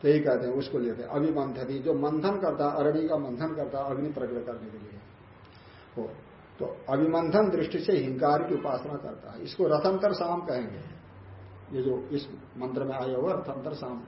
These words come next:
कहा जाएगा, या अग्नि संबंधी साम है। अभिमंथति स हिंकार,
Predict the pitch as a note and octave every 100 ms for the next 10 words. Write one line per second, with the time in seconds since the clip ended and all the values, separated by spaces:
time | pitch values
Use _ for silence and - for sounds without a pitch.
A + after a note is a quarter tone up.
0 | - - - A#2+ A#2 G#2+ G2+ - B2 -
1 | - - - - C3+ C#3+ C#3 C3 B2 B2
2 | A#2 A#2+ A2 G#2 G2+ - - - - -
3 | - - - - C3+ E3+ F3+ F3+ F3+ G3
4 | G3 F#3 D#3 D#3 D#3 D3+